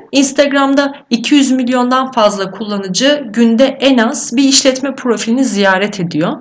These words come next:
Yani bu da demek oluyor ki Instagram, e,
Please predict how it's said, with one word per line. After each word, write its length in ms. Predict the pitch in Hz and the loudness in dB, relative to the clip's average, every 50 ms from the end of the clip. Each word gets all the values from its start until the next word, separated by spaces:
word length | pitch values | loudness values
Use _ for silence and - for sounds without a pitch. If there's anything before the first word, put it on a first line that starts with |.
| - _ _ _ _ _ _ _ _ _ _ _ _ _ _ _ _ - - - - _ - | -12 _ _ _ _ _ _ _ _ _ _ _ _ _ _ _ _ -20 -20 -20 -14 _ 0
Yani 360 | 214 214 220 226 233 226 233 | 2 4 4 4 4 2 0
bu 80 | 226 208 | -2 -2
da 120 | 233 208 | 0 0
demek 320 | 220 214 220 214 214 - | 0 0 0 -2 -2 -2
oluyor 340 | 220 220 247 320 370 330 302 | -4 -4 -2 -2 -4 -4 -4
ki 220 | - 233 208 180 170 - - - - - - | -2 -2 -2 -4 -4 -8 -14 -18 -16 -6 -2
Instagram, 720 | 208 226 226 - - 220 220 214 214 208 208 202 202 202 | -2 -2 0 0 2 0 2 2 0 0 0 -2 -2 -4
e, 280 | 208 202 185 180 175 | -6 -6 -4 -4 -4